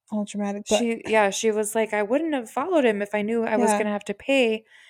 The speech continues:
Speaker 2: And they kept saying, "We don't have forty-one dollars," but he wanted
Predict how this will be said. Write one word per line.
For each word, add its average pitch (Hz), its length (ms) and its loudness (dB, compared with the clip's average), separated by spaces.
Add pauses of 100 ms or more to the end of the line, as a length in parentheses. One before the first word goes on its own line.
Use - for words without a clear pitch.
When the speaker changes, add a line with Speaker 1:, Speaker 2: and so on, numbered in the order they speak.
(240)
Speaker 2:
And 202 120 -2
they 214 80 2
kept 226 180 0
saying, 240 200 4
"We 226 100 6
don't 254 160 0
have 311 160 2
forty-one 240 400 2
dollars," 220 420 -2
but 220 100 -2
he 220 160 -4
wanted 226 420 -4